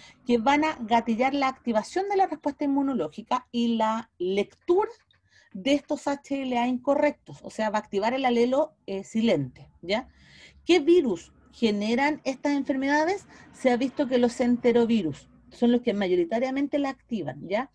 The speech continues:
El punto está que la mayoría de nosotros, cuando éramos pequeños, sufrimos de colitis, diarrea, trastornos gastrointestinales, etcétera, en nuestra primera infancia. Además, en nuestra primera infancia también sufrimos de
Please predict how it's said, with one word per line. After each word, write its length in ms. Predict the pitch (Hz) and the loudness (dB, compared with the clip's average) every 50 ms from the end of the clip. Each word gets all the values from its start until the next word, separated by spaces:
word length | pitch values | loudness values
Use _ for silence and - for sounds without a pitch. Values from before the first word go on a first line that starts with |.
| _ _ - - - - - - _ _ _ _ _ _ _ _ _ _ _ _ _ _ _ | _ _ -20 -20 -20 -20 -20 -20 _ _ _ _ _ _ _ _ _ _ _ _ _ _ _
El 180 | - 233 233 240 | 2 2 2 2
punto 280 | 302 349 403 403 427 | 0 0 0 0 -2
está 360 | 370 - - 185 156 - - - _ | -4 0 2 0 0 0 -2 -10 _
que 100 | - 214 | -4 -4
la 100 | 180 170 | -4 -2
mayoría 360 | 156 147 143 147 151 202 247 | -4 -4 -4 -2 -2 -2 -2
de 80 | 302 339 | -2 -2
nosotros, 400 | 339 311 - - 147 - 147 143 | -4 -6 -8 -10 -12 -12 -12 -10
cuando 280 | - 143 143 139 139 143 | -8 -6 -4 -2 0 2
éramos 300 | 160 208 214 247 254 - | 2 2 2 0 -2 -2
pequeños, 560 | - 311 - 392 392 330 220 208 240 - - - - - - - - - - - _ | -6 -4 -2 -2 -2 -2 -2 -4 -6 -8 -10 -18 -20 -20 -20 -20 -20 -20 -20 -20 _
sufrimos 680 | - - 262 240 - 269 277 277 285 311 320 254 220 | -8 -6 -6 -4 -2 -2 0 2 2 2 0 -2 -2
de 320 | 202 208 214 226 247 294 - _ _ _ _ _ | -2 -2 -2 -2 -4 -8 -10 _ _ _ _ _
colitis, 560 | - 247 226 190 175 156 156 143 185 196 190 | -2 -2 0 0 0 -2 -2 -2 -4 -6 -2
diarrea, 640 | 214 240 247 247 240 240 214 196 185 180 185 185 - | 2 2 2 2 0 -2 -2 -2 -2 -2 -4 -4 -6
trastornos 460 | 180 170 - - 170 165 165 160 151 | -10 -10 -8 -8 -6 -6 -4 -4 -4
gastrointestinales, 1200 | 165 165 - 202 208 214 226 226 - 262 254 254 262 254 233 220 214 202 190 196 202 214 208 - _ _ | -6 -6 -6 -10 -8 -8 -8 -10 -8 -6 -6 -2 -2 0 0 0 0 0 -2 -2 -4 -4 -8 -12 _ _
etcétera, 540 | - 196 190 - _ _ 226 196 - 190 214 | -12 -12 -12 -12 _ _ -6 -6 -4 -4 -4
en 80 | 226 214 | -2 -4
nuestra 240 | 202 - - 196 | -6 -6 -8 -8
primera 320 | 185 185 170 165 165 170 185 | -6 -6 -6 -6 -6 -8 -8
infancia. 600 | 208 214 - - 247 233 214 - _ - 143 - _ _ _ _ _ _ _ - _ _ _ | -10 -10 -8 -6 -4 -4 -6 -8 _ -20 -20 -20 _ _ _ _ _ _ _ -20 _ _ _
Además, 520 | - 220 220 208 247 247 262 277 294 285 - | -4 -4 -2 0 0 0 0 0 0 0 -2
en 60 | 269 | -2
nuestra 240 | 240 233 233 220 202 | -2 -2 -2 -4 -6
primera 260 | - 175 180 190 214 | -6 -8 -8 -6 -6
infancia 460 | 233 233 - 311 320 320 311 294 240 | -6 -6 -4 -6 -6 -4 -4 -4 -4
también 240 | 214 202 196 196 196 | -4 -6 -6 -6 -8
sufrimos 600 | - - 196 - - 196 196 190 196 202 233 220 | -8 -10 -14 -12 -8 -8 -8 -6 -4 -4 -4 -4
de 320 | 185 185 175 180 185 220 | -4 -4 -4 -4 -6 -8